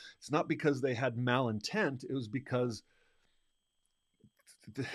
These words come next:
oversight, uh, uh, mistake, uh, lack of skills. And, and, and we're just more giving and forgiving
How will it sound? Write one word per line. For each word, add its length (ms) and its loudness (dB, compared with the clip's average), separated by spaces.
oversight, 600 6
uh, 280 -2
uh, 80 0
mistake, 720 4
uh, 340 0
lack 360 8
of 80 2
skills. 640 6
And, 240 4
and, 280 6
and 240 4
we're 140 8
just 340 -4
more 440 6
giving 480 6
and 120 -2
forgiving 840 0